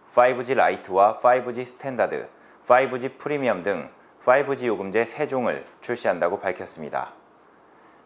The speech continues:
각 요금제는 데이터를 모두 소진해도 속도가 느린 데이터로 전환해 계속 사용할 수 있습니다. 파이브지 라이트의 속도 제한은 일 메가 비피에스며 스탠다드는 오 메가 비피에스,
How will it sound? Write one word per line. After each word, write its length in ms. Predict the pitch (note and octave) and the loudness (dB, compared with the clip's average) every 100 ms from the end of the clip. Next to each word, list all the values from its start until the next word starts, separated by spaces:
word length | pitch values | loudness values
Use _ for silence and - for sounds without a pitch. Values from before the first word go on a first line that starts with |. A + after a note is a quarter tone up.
| _ | _
각 240 | - B2 G2+ | 0 0 2
요금제는 640 | G#2+ B2+ A#2 A#2 A#2 D#2 | -2 0 2 2 2 -2
데이터를 520 | - A2+ A#2 A#2+ B2 | -4 -4 -2 0 0
모두 300 | A#2+ F2 A2+ | 0 -4 -6
소진해도 520 | A#2 C#3 C3+ B2+ G#2+ B2 | -6 -6 -2 -2 -2 -4
속도가 540 | - - C#3+ C3 C3 | -6 -6 0 2 2
느린 320 | F2 G2+ A2 | 0 -6 -8
데이터로 480 | - G2 G2 G2+ G2+ | -6 -6 -4 -4 -4
전환해 540 | G#2 F2 F2+ D2+ - - | -4 -2 -2 -2 -8 -12
계속 360 | F2+ F2 A2 | -10 -8 -10
사용할 360 | - B2+ B2+ A2 | 0 2 4 0
수 140 | - | -2
있습니다. 580 | F2 - D2+ C#2+ C#2+ - - - - - - - - - - _ - | -10 -12 -14 -2 -2 -2 -12 -20 -20 -20 -20 -20 -20 -20 -20 _ 0
파이브지 420 | C3+ C#3+ C#3+ C#3 | 4 4 2 2
라이트의 480 | B2 F#2 A2+ - A#2+ | 4 4 2 0 -2
속도 360 | B2 D3 - C#3+ | -2 -10 -6 0
제한은 480 | B2+ G#2+ A2+ B2 - | 2 2 2 -4 -4
일 180 | C#3 | -4
메가 340 | G2 F2+ A#2 A#2+ | 0 2 2 2
비피에스며 800 | G2 - A2 F2+ - E2 D#2 - - - - - | -4 -6 -4 -4 -4 -6 -6 -6 -16 -20 -20 -18
스탠다드는 800 | - - D3 B2+ A#2 A#2+ B2+ B2 | -14 -2 2 2 2 -2 -2 -2
오 140 | G2+ | -4
메가 340 | E2+ F2 G#2+ - | 0 2 2 0
비피에스, 640 | F#2 - E2+ - - C2 | -10 -4 -4 -4 -12 -14